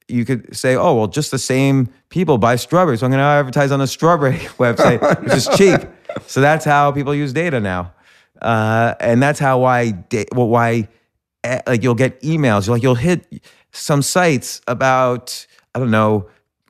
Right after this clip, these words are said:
Speaker 1: Vancouver, Canada. You're thinking of vacation. And then suddenly you'll start getting emails from Airbnb. "Here's our favorite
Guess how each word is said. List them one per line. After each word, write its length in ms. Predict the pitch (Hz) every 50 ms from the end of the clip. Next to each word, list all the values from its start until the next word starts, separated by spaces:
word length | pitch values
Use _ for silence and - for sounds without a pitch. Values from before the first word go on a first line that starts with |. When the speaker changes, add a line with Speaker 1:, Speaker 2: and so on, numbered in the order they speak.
| _ _ _ _ - - - _ - 80 - _ - -
Speaker 1:
Vancouver, 580 | 101 104 135 135 131 127 - 165 170 143 139
Canada. 360 | 117 - 139 127 123 110 98
You're 100 | 95 95
thinking 180 | 95 123 120 120
of 60 | 113
vacation. 560 | 98 120 110 - 139 131 120 - - 85 85 - - - _ _ _ _ -
And 120 | 139 139 151
then 80 | 143 127
suddenly 240 | - - 170 160 147
you'll 80 | 139
start 200 | 127 - 143 123
getting 180 | - 135 139 -
emails 520 | - 139 151 151 139 120 113 110 107 95
from 140 | - 113 107
Airbnb. 880 | - 127 127 131 127 123 127 123 123 123 120 143 139 110 98 92 85 - - _ _ _
"Here's 380 | - 110 131 143 147 151 143
our 140 | 160 147 139
favorite 520 | - 165 160 160 151 151 151 147 - -